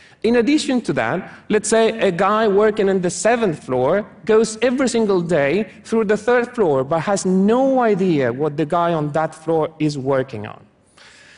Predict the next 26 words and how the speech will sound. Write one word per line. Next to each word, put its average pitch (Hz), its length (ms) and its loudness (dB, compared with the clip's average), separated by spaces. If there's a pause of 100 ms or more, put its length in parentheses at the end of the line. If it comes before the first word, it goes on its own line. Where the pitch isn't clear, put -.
(100)
So 240 180 2
we 247 240 2
thought, 240 640 -2
well, 226 260 2
maybe 262 320 2
we 254 160 2
have 214 320 -2
to 214 160 2 (180)
turn 220 380 2
this 220 220 0
scheme 220 580 -2
inside 180 640 0
out. 117 360 -4 (920)
And 185 180 0
what 254 160 2
we 254 180 2
did 165 460 -2
was, 165 380 0 (100)
let's 226 260 0
have 208 500 -2
an 165 320 -4 (100)
open 214 600 -2 (400)
atrium, 160 640 -2 (1300)
a 120 40 -10
hallowed 185 540 0
core, 135 520 -4